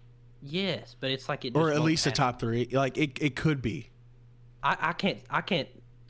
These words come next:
Speaker 1: I can't name a better combo. Like A J, not A J, Antonio Brown and, and Juju, but that's not there anymore.
Speaker 2: Yeah.
Speaker 1: So, like, I
Speaker 2: Yeah,
Speaker 1: can't,
Speaker 2: and Cooper
Speaker 1: I,
Speaker 2: and
Speaker 1: I
Speaker 2: Gallup
Speaker 1: personally
Speaker 2: isn't
Speaker 1: can't.
Speaker 2: better than them.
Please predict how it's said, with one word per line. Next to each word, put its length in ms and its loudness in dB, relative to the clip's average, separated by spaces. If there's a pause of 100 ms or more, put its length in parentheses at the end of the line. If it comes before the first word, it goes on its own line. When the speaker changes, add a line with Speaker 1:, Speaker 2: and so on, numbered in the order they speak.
Speaker 1:
I 80 -4
can't 200 -4
name 180 -2
a 80 -2
better 260 -2
combo. 560 -6 (240)
Like 300 -8
A 160 -2
J, 520 -2 (100)
not 220 -4
A 100 -2
J, 280 -6
Antonio 520 -2
Brown 440 -4
and, 200 -6 (300)
and 220 -4
Juju, 580 -4 (680)
but 200 -4
that's 240 -2
not 160 -2
there 160 2
anymore. 420 -6 (320)
Speaker 2:
Yeah. 320 2 (840)
Speaker 1:
So, 180 -2
like, 320 2
I 60 6
Speaker 2:
Yeah, 140 4
Speaker 1:
can't, 220 2
Speaker 2:
and 80 0
Cooper 300 2
Speaker 1:
I, 40 6
Speaker 2:
and 140 0
Speaker 1:
I 40 6
Speaker 2:
Gallup 240 4
Speaker 1:
personally 160 0
Speaker 2:
isn't 80 2
Speaker 1:
can't. 80 0
Speaker 2:
better 160 2
than 180 2
them. 160 0